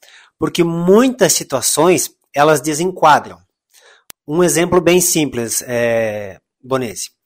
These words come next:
todas as, a, todas as, a, os processos que tinham pro, pro, Pronaf, Pronamp ou demais, que tinham Proagro ou seguro agrícola, eles desenquadram.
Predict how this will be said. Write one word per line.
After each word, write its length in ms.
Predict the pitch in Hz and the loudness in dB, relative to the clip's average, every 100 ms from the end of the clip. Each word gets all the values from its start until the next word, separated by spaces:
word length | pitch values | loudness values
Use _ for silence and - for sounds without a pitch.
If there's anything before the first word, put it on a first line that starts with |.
| _ _ _ _ | _ _ _ _
todas 680 | 185 214 208 220 202 - - _ _ _ _ _ _ - | 4 4 4 2 2 0 -2 _ _ _ _ _ _ 0
as, 540 | 139 135 127 - - - | 4 6 4 0 -6 -2
a, 360 | 127 123 117 _ - | 0 0 -2 _ 0
todas 580 | 170 190 196 180 - - | 2 4 4 4 2 -2
as, 340 | 139 135 131 131 _ _ _ - | 0 0 0 -6 _ _ _ -2
a, 560 | 135 123 123 120 113 - _ _ _ _ _ _ _ _ _ _ - | 2 4 4 2 0 -8 _ _ _ _ _ _ _ _ _ _ -4
os 140 | 143 - | -2 2
processos 680 | 160 139 156 143 - - | 2 2 4 4 4 0
que 140 | - 139 | -4 -2
tinham 480 | - 139 127 104 92 _ _ _ _ _ _ _ - | 0 0 -2 -6 -12 _ _ _ _ _ _ _ 2
pro, 360 | 170 208 208 | 4 4 2
pro, 440 | - 170 196 190 135 | -2 2 2 0 -10
Pronaf, 600 | 139 147 143 156 160 135 | -6 -2 2 2 0 -6
Pronamp 400 | - 135 139 135 | -8 -4 -4 -2
ou 100 | 139 | -2
demais, 460 | 139 127 120 113 - | -2 -2 -4 -4 -8
que 120 | 135 | -6
tinham 340 | - 143 135 | -6 -4 -8
Proagro 840 | - 165 196 190 151 147 131 135 - | -2 4 6 8 6 4 0 -4 -2
ou 160 | 143 | -4
seguro 320 | 143 - 139 | -4 -4 -2
agrícola, 400 | 143 127 135 147 | -2 -2 -4 -2
eles 200 | 143 139 | -4 -4
desenquadram. 640 | 143 147 160 135 110 101 | -8 -8 -6 -2 -4 -4